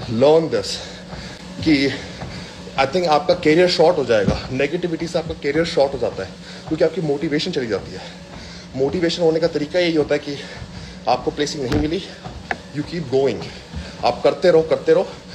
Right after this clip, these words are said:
आज नहीं मिलेगी, दो साल में नहीं मिलेगी, तीन साल में नहीं मिलेगी, but it's a लंबा sport। I look up to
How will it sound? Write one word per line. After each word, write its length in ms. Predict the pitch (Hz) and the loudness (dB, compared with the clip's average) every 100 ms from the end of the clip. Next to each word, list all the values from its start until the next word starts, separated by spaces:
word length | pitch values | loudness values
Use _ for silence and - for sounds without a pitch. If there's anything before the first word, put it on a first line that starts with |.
| - - - | -16 -16 -6
आज 260 | 165 190 190 | 0 0 0
नहीं 100 | 196 | 0
मिलेगी, 320 | 185 175 190 | 0 0 -2
दो 200 | 151 170 | 2 2
साल 200 | 202 170 | 2 0
में 100 | 175 | 0
नहीं 100 | 175 | -2
मिलेगी, 260 | 170 156 156 | 0 -2 -4
तीन 200 | - 175 | -8 -2
साल 160 | 190 | -2
में 80 | 170 | 0
नहीं 100 | 160 | -4
मिलेगी, 280 | 151 143 160 | -4 -6 -6
but 160 | - 165 | -4 -6
it's 160 | - | -6
a 40 | 180 | -4
लंबा 320 | 160 160 175 | -2 -2 -4
sport। 340 | - - 196 - - - - - - - - - | -2 2 4 2 -6 -16 -18 -18 -18 -18 -10 2
I 260 | 147 175 180 - | 4 4 0 -2
look 180 | 156 175 160 | -2 2 2
up 160 | 160 - - - | 0 -8 -16 -8
to 200 | 165 165 | -2 -2